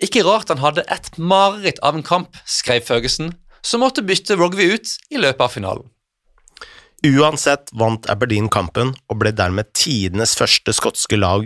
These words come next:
Speaker 2: utenfor The Old Firm som vant dobbelen. På bussturen tilbake fra Glasgow flomma champagnen. Ferguson hadde bestilt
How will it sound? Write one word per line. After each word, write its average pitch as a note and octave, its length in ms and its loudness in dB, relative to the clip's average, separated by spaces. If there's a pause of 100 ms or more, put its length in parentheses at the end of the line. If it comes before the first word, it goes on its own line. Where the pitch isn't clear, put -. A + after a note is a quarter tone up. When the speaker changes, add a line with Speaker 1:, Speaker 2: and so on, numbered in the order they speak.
Speaker 2:
utenfor G2 540 -2
The A2 100 0
Old G2 240 -2
Firm A2 300 0 (180)
som A#2 220 -4
vant F#2 220 -2
dobbelen. D#2+ 360 -4 (1040)
På E3 120 2
bussturen C#3+ 560 2
tilbake B2+ 520 2
fra A2+ 240 2
Glasgow A2 540 0 (220)
flomma A2+ 600 2
champagnen. E2+ 520 0 (840)
Ferguson A#2+ 480 2
hadde B2 160 0
bestilt - 400 -2